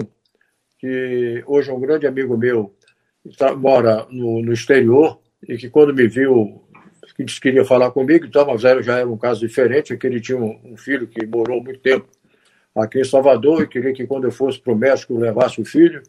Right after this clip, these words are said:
o, aí mandou passagem pro filho e tal, e foi comigo também pra lá. Aí depois as outras Copas foi mais fácil de, de, de você fazer, a não ser,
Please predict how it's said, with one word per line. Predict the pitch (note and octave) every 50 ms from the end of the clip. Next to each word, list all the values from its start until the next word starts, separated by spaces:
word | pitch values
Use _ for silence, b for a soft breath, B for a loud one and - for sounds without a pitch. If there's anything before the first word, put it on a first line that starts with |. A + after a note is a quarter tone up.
| _ _ _ _ _ _ _ _ _ _ _ _ _ _ _
o, | - B2 A#2+ A#2 A#2 A#2+
aí | B2+ C#3 D3 C#3+
mandou | A#2+ A#2 A#2 A2+ A#2 C3+ C3
passagem | C3 A#2 A2 - C#3+ C#3 B2+ -
pro | - C3+ C3
filho | - - - D#3+ D#3+ D3 B2
e |
tal, | - C3 C3+ D3
e | C#3+
foi | - C#3 C3+ B2+
comigo | - A#2+ A#2 B2+ C3 -
também | - A#2+ A#2 A#2 B2+
pra | B2 - D3 C3+
lá. | A#2+ B2+ C#3+ - - _ b b b b b b b b b b b b b _ -
Aí | - A3 A3+
depois | A3+ A3+ G#3+ - A3 G#3+ G#3+ G#3+
as | G3+ - G3+
outras | G#3 G3+ - G3 -
Copas | - - G3 G3 G3 G3+ F#3+
foi | - G#3 G3
mais | G3 G#3+ G3 - -
fácil | - D#3+ D#3 D#3+ D#3 - - D#3 C#3+
de, | C#3 C#3 C3+ C3
de, | B2 C3 B2+ B2
de | A#2 A#2 A#2+
você | C3 C3 C3 - D3+
fazer, | - - C3+ A2 G#2 G#2 F2+ - _ _ - - _ _
a | - - D#3 E3
não | E3 D#3+ D3+ C3+ B2 A#2
ser, | A#2 - - C3+ C#3 D3 D#3+